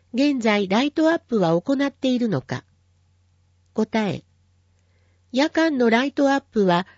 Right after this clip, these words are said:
公園の管理時間の延長に伴う安全確保、照明設備の設置、撤去や、体制確保など、運営上の課題がある。問い。かつて、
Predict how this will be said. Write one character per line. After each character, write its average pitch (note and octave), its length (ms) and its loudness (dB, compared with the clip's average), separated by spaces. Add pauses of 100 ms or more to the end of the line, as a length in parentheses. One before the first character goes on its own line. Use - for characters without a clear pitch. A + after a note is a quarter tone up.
(200)
公 C#4 240 2
園 C4+ 240 2
の B3 140 0
管 C#4+ 260 -2
理 D#4+ 140 2
時 D#4+ 120 -2
間 C#4 260 -2
の G3+ 120 0
延 C4+ 180 -2
長 C#4 220 0
に C4 140 -6
伴 B3+ 440 0
う F#3+ 140 -2 (220)
安 C4+ 240 0
全 C4 260 0
確 B3 320 -4
保、 D#3 260 -2 (420)
照 D4 280 0
明 D#4+ 220 2
設 D4+ 300 -2
備 G3 140 -4
の D#3+ 140 -2
設 F#3+ 280 -2 (100)
置、 A#3+ 340 -6
撤 D4 260 -2
去 G3 140 0
や、 F3 220 2 (480)
体 D4 260 -2
制 D4+ 240 0
確 C#4 300 -4
保 G#3+ 160 0
な A3 160 0
ど、 F3 220 -2 (340)
運 D4 260 2
営 D4+ 140 2
上 C#4 200 2
の C4+ 120 0
課 A3+ 180 -2
題 B3 240 -2
が G#3 220 -2
あ D#3 60 -2
る。 B2+ 140 -8 (1700)
問 A#3+ 220 2
い。 - 80 -12 (1080)
か D#4 180 -2
つ - 160 -16
て、 G3+ 260 0